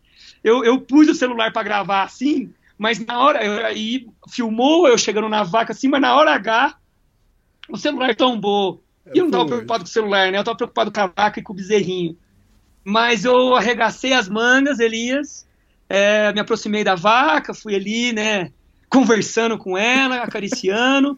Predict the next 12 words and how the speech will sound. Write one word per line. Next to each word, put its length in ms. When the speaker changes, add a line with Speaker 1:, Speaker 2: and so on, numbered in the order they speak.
Speaker 1:
<laughs> 160
segurei 680
o 60
rabo, 440
levantei, 760
peguei 460
o 40
bezerrinho 640
e 40
puxei 560
ele, 220
Elias. 640